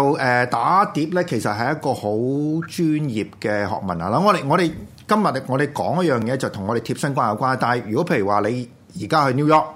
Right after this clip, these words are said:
咁你淨係一個D J本身都可以成為一個名人，一個 icon 嘅。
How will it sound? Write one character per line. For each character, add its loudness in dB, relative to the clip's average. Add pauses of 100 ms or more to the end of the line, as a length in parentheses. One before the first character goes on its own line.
(920)
咁 -4
你 2 (1160)
淨 2
係 2
一 0
個 4
D 0
J 4
本 -2
身 0
都 2
可 0
以 2
成 -4 (120)
為 0
一 0
個 2
名 -4
人， -6
一 -6
個 -2
icon -2
嘅。 -8